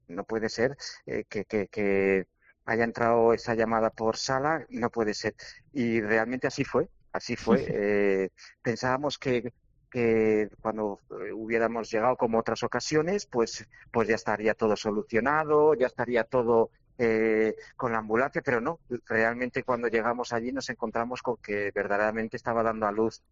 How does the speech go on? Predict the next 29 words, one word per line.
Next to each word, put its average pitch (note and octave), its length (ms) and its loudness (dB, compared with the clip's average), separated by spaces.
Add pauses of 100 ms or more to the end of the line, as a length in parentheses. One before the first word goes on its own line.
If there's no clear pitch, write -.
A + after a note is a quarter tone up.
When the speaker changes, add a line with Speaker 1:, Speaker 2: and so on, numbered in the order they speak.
(160)
Speaker 1:
la A#2+ 140 0
mamá, A2+ 340 -4 (200)
la G2+ 100 2
mamá, G2+ 220 -2
Speaker 2:
<laughs> G3 160 -2 (120)
Speaker 1:
realmente G#2+ 400 0
pues A2+ 160 -6
así A2 160 -4
sucedió. A#2 460 -2 (420)
Speaker 2:
O F#3 40 -4
sea F3+ 140 0
que G3+ 120 0
tuviste F#3 400 2
que A3+ 380 2
atender G#3+ 360 2
desde B3 200 2
el G3+ 80 0
primer F#3+ 320 0
momento, G3+ 400 0
¿no? A3+ 160 0
Porque F#3 360 -2 (280)
el F#3+ 100 -2
bebé F3+ 240 2
ya A#3 120 2
estaba G#3+ 520 2
naciendo, C4+ 800 4 (240)
estaba G3+ 340 0
en G#3 80 4
proceso, B3+ 840 2